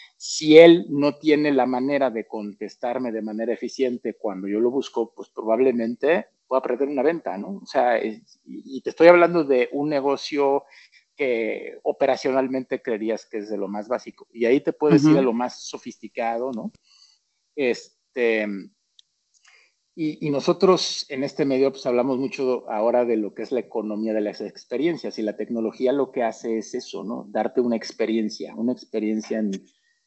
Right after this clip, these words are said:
Speaker 1: en, en tu día a día. Este, y esa experiencia, si es buena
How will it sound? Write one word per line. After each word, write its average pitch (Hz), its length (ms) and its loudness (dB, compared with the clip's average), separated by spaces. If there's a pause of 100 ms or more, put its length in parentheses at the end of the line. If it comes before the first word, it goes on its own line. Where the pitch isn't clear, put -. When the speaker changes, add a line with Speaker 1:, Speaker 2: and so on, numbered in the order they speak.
(560)
Speaker 1:
en, 113 440 0
en 107 260 -6
tu 113 140 0
día 107 240 4
a 98 40 2
día. 101 420 2 (520)
Este, - 560 0
y 127 100 4
esa 117 160 6
experiencia, 151 1040 4 (520)
si - 320 -8
es 117 140 -4
buena 147 520 0